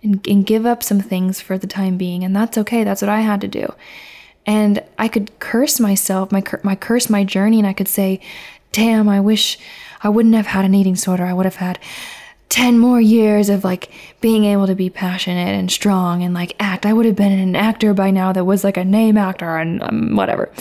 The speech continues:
But it's not how my life worked, and that's not what happened. And so sure, like, sometimes every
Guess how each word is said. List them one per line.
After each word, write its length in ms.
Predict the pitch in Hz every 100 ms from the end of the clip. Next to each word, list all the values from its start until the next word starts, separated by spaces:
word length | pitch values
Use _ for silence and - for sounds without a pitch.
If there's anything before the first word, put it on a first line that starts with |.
| - - 262 240 226 214 - - - -
But 200 | 226 233
it's 260 | 233 233 -
not 260 | 247 -
how 100 | 233
my 160 | 240 233
life 400 | 220 254 - - -
worked, 520 | 202 208 247 - -
and 80 | 202
that's 220 | 202 -
not 240 | 202 208
what 100 | -
happened. 480 | 202 190 196 208 202
And 240 | 190 185 - - - - - _
so 160 | - 214
sure, 460 | 202 - 226 240 240
like, 220 | 226 214
sometimes 560 | 208 208 208 214 208
every 320 | 196 196 208